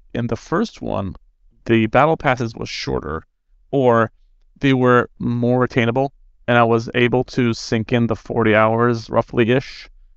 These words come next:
maybe sixty, maybe forty, somewhere in that range. And I, I, I was able to grab a couple of them, like, complete, uh, uh, the first maybe four seasons. But after that, I, I, I felt like I couldn't do it as much, and I'm sh-, I'm not sure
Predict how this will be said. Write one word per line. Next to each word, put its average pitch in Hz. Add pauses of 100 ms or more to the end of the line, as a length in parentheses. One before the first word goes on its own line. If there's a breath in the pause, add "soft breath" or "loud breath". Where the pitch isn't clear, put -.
(220)
maybe 107
sixty, - (300 soft breath)
maybe 113
forty, 117
somewhere 120
in 110
that 117
range. 120
And 123
I, 127 (300)
I, 135 (100)
I 143
was 135
able 135
to 127 (240)
grab 120
a 113
couple 110
of 98
them, 113 (140)
like, 127
complete, 131 (100)
uh, - (280)
uh, 113
the 131
first 135
maybe 120
four 123
seasons. 113 (460)
But 135
after 160
that, 147
I, 127
I, 123 (260)
I 131
felt 123
like 120
I 123
couldn't 131
do 117
it 104
as 110
much, -
and 113
I'm 110
sh-, -
I'm 120
not 117
sure 123